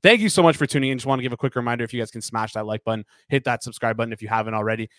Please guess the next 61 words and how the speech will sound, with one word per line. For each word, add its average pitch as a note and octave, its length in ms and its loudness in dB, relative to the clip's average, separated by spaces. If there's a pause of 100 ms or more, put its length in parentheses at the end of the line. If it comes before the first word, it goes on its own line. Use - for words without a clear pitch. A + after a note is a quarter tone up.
It A#2 80 -4
will A#2 160 -2
do, A#2+ 300 -2
uh, G#2+ 200 -4
a A2 80 -6
lot A2+ 340 2
of G#2 160 -12
work G#2+ 220 -8
for G#2+ 160 -10
us G#2+ 200 -8
in C#3+ 100 -8
the C3+ 140 -8
algorithm A2 440 -8
here. A2+ 220 -4 (220)
We B2 80 2
appreciate B2+ 600 0
that, A#2+ 120 0
and A2+ 100 -4
we A#2 80 0
appreciate A2+ 460 -4
you A2 160 -6 (200)
for B2 140 -4
tuning D3 400 0
in A#2+ 240 -2 (240)
throughout B2+ 260 0
the A#2+ 60 -8
show, A#2+ 240 0
guys. A#2 320 0
We A#2 140 -8
see A#2+ 160 -10
you. A#2+ 160 -4
And C3+ 80 -2
if D3 100 -2
you're E3+ 100 6
watch-, E3 300 6
watching D3+ 380 0
this D3 200 -2 (320)
after C#3 280 0
the C3+ 60 -4
fact, C3 280 -2
'cause A#2+ 80 -12
we A2+ 60 -8
do C3 140 -4
get C3 140 -2
a A#2+ 40 -6
couple A#2+ 240 -6
of A2 60 -14
view-, B2 180 -8
a A2+ 80 -6
ton B2+ 180 -4
of A2+ 80 -4
viewers A#2 320 -4 (220)
coming F3+ 200 2
in D3+ 80 0
here C#3+ 240 -2 (200)
on D#3 160 4
the C#3 80 -2
Saturday B2 520 0 (180)
before B2 380 0
the A2+ 120 -8
Sunday, A#2 360 -8